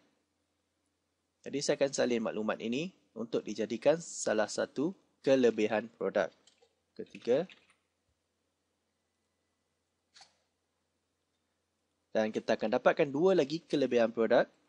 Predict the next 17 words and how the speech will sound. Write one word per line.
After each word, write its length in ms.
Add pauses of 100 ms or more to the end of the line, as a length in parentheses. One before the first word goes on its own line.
(400)
Dan 240
jika 480 (240)
anda 240
perhatikan 480
pada 160
perenggan 640
yang 160
ketiga, 480 (560)
ayat 160
di 80
sini 320
menunjukkan 560
salah 320
satu 400
lagi 400 (240)
kelebihan 800
produk. 320